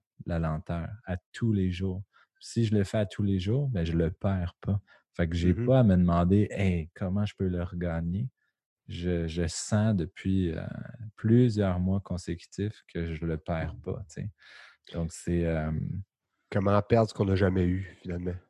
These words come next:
Speaker 1: Mais tu
Speaker 2: C'est
Speaker 1: peux,
Speaker 2: un petit peu
Speaker 1: ou
Speaker 2: ça.
Speaker 1: tu peux pas perdre ce que, ce que t'as tout le temps.
Speaker 2: Ouais, c'est ça.
Speaker 1: Donc ça, ce serait une belle, euh,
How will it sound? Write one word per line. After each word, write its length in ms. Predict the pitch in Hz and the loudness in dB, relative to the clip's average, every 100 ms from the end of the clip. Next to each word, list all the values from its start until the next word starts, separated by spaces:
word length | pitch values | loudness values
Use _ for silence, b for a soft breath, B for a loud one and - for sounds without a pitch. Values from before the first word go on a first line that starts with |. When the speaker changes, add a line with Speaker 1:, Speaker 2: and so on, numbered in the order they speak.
| _ - - | _ -6 -2
Speaker 1:
Mais 140 | 82 | -2
tu 80 | - | 2
Speaker 2:
C'est 60 | |
Speaker 1:
peux, 80 | - | 4
Speaker 2:
un 40 | 92 | 4
petit 100 | - | 4
peu 80 | |
Speaker 1:
ou 100 | 104 | 6
Speaker 2:
ça. 60 | 101 | 4
Speaker 1:
tu 80 | - | 6
peux 120 | 107 | 6
pas 180 | 104 104 | 8 6
perdre 300 | - 117 107 | 8 6 6
ce 60 | |
que, 200 | - 92 85 | 4 0 0
ce 100 | - | -4
que 100 | - | -2
t'as 180 | 92 98 | 2 2
tout 140 | - 95 | 2 0
le 80 | |
temps. 220 | 90 110 107 - B B B B _ | 0 -2 -2 -8 B B B B _
Speaker 2:
Ouais, 160 | 104 95 - | -6 -6 -8
c'est 80 | 87 | -6
ça. 120 | 95 | -4
Speaker 1:
Donc 100 | - | -2
ça, 100 | 104 | -4
ce 160 | - | -4
serait 220 | 87 - 95 | -6 -2 0
une 240 | 90 87 | 0 2
belle, 260 | 92 95 92 | 2 2 0
euh, 320 | 87 92 | -4 -4